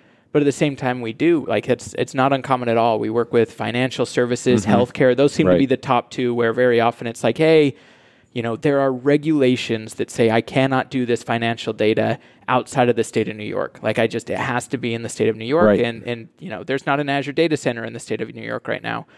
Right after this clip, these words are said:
Speaker 1: Uh, so what do we do?" And so it's like, "Okay, yeah, like, yeah, take those functions, stick 'em in Kubernetes and run 'em there." Or, or maybe it's even Kubernetes in the cloud, but it's, like, super locked down and everything else
Speaker 2: Right.
Speaker 1: that makes the security teams happy. Um,
Speaker 2: Mm-hmm.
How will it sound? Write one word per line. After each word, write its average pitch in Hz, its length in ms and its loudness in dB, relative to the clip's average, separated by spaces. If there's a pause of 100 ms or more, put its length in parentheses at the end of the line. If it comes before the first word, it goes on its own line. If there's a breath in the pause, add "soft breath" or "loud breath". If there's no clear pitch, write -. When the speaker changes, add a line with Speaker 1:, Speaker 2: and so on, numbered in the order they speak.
(340 soft breath)
Speaker 1:
Uh, 117 140 0
so 117 160 -6
what 120 80 2
do 113 60 0
we 110 100 -2
do?" 113 260 -2
And 107 100 -12
so - 140 -4
it's - 100 -8
like, 113 140 -2
"Okay, 185 320 0
yeah, 190 300 0
like, 113 200 0
yeah, 156 260 2 (160)
take - 260 -2
those 151 200 0
functions, 131 680 -6 (400 soft breath)
stick - 300 -4
'em 135 100 -4
in 131 100 -6
Kubernetes 123 580 -4
and 113 140 -10
run 113 140 -6
'em 113 100 -12
there." 175 300 0
Or, 120 320 4
or 131 100 0
maybe 190 300 2
it's 175 160 2
even 156 160 2
Kubernetes 147 560 2
in 139 80 0
the 127 60 2
cloud, 127 340 2
but 127 80 2
it's, 120 180 0
like, 120 220 0 (240 loud breath)
super 139 340 -2
locked 117 320 0
down 113 400 -4
and 110 100 -6
everything 147 380 0
else 90 140 4
Speaker 2:
Right. 85 80 -2
Speaker 1:
that 113 100 -2
makes 123 180 -6
the 135 80 -4
security 120 460 -2
teams 117 380 -10
happy. 113 560 -2 (400 soft breath)
Um, 110 300 0
Speaker 2:
Mm-hmm. 110 220 -2